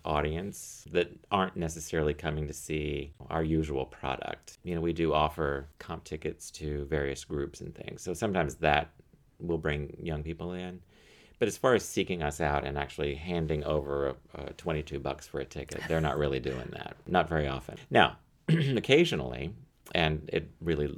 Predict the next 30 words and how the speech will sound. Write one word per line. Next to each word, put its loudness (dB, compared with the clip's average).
lights -2
my -4
soul -2
up -6
when -6
this -10
happens, -8
is 4
I 8
will 4
see 2
a 6
young 4
person -4
come -4
in -2
to -4
see -4
a -4
show 0
that -6
they 4
know, 0
for 2
example, -2
Hedwig 2
and -2
the -2
Angry -4
Inch. -4